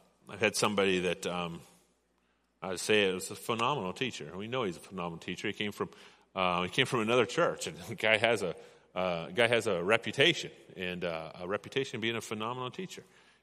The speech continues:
And you're like, "Hey, could I teach a discipleship group? Could I teach a discipleship class?" And, and, uh, and, you know, we know who he is, so we said, "Yeah, sure."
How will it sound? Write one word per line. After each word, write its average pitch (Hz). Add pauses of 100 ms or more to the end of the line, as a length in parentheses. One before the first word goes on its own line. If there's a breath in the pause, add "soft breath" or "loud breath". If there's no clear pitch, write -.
And 95
you're 95
like, 92
"Hey, 139 (160)
could 127
I 175
teach -
a 131
discipleship 120 (460)
group? 110
Could 104
I 104
teach 131
a 127
discipleship 117
class?" 117
And, 82 (500 soft breath)
and, 90
uh, 82
and, 87 (140)
you 90
know, 87
we 98
know 113
who 104
he 98
is, 165
so 107
we 110
said, 147
"Yeah, 185
sure." 233